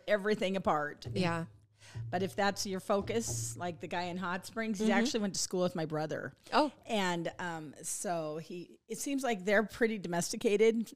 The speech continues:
Speaker 1: pretty mellow. Um, but it's a, uh, it's a lot of work.
Speaker 2: It, I would imagine.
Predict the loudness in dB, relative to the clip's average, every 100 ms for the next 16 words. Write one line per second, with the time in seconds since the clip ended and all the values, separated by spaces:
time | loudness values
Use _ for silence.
0 | _ _ -4 -2 0 2 2 0 _ _
1 | -20 -20 -12 -6 -4 -4 -8 -12 _ -4
2 | -2 -2 -2 -6 -6 -14 _ _ _ _
3 | _ -8 -8 -8 -18 -18 -18 -6 -2 -2
4 | -4 -6 -2 2 0 -2 -8 -4 2 4
5 | 8 10 10 8 -4 -4 0 0 2 2
6 | 4 4 4 2 2 2 2